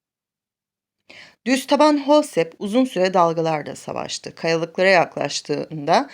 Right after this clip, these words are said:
kayıkta tek bir balık bile kalmamıştı. Zavallı Holsep. Bütün levreklerin denize döküldü. Bundan böyle kısmetsizliğinden başka hiçbir şey kanıtlayamazsın. Ansızın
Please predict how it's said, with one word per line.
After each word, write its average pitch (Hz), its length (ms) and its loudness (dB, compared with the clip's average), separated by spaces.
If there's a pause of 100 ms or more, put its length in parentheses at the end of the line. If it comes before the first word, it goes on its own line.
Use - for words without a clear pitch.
(280)
kayıkta 202 680 0 (140)
tek 294 320 0
bir 247 200 2
balık 240 300 2
bile 240 160 2
kalmamıştı. 160 760 -2 (160)
Zavallı 170 580 0
Holsep. 127 640 -8 (460)
Bütün 226 300 -4
levreklerin 165 800 2 (220)
denize 233 460 4
döküldü. 127 480 -4 (320)
Bundan 269 380 4
böyle 180 260 2
kısmetsizliğinden 226 1300 -4
başka 202 420 0 (240)
hiçbir 262 540 -2
şey 226 320 -2
kanıtlayamazsın. 160 1040 -8 (320)
Ansızın 208 600 -4